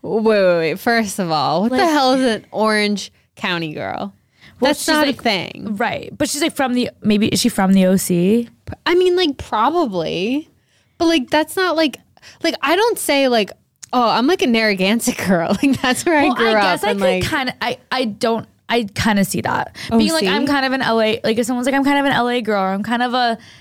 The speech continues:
Speaker 2: San Fran girl." Like, I feel like maybe there's, like, a different vibe with, like, where you live.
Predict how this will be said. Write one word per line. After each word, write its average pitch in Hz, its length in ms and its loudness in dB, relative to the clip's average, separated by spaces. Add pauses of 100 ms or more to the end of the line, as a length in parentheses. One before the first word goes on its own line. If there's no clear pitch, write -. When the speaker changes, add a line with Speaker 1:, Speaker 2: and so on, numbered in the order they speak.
(100)
Speaker 2:
San 247 300 -2
Fran 226 260 0
girl." 190 220 0
Like, 202 160 0
I 240 80 0
feel 247 160 -2
like 240 80 0
maybe 214 220 -2
there's, 220 120 0
like, 214 100 0
a 226 60 2
different 190 420 -2
vibe 185 480 0 (680)
with, 269 160 2
like, 294 120 -2
where 254 140 0
you 247 160 -2
live. 214 420 -2